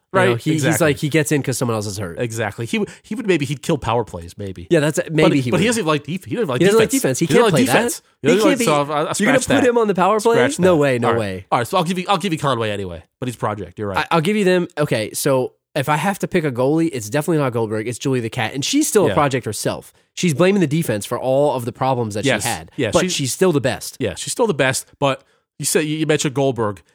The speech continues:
Speaker 1: He is on the first, the very first list of who doesn't get a scholarship.
Speaker 2: Yes,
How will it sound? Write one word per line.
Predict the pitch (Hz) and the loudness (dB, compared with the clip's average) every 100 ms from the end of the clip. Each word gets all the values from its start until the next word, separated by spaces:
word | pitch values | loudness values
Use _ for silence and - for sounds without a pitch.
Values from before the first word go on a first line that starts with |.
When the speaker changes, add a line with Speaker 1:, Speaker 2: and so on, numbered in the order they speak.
| _ | _
Speaker 1:
He | 208 254 | 0 2
is | 185 | 2
on | 175 | 2
the | 143 | 0
first, | - 170 180 - - | -2 0 2 0 -6
the | 135 | 0
very | 185 190 | 2 2
first | 180 151 131 | 0 -2 0
list | 156 - | -2 -2
of | 123 | -4
who | 165 | -4
doesn't | 139 131 131 123 | -4 -2 -4 -4
get | 107 | -8
a | 101 | -8
scholarship. | - 95 92 - - | -8 -10 -10 -16 -14
Speaker 2:
Yes, | - 202 110 - | 2 2 2 -6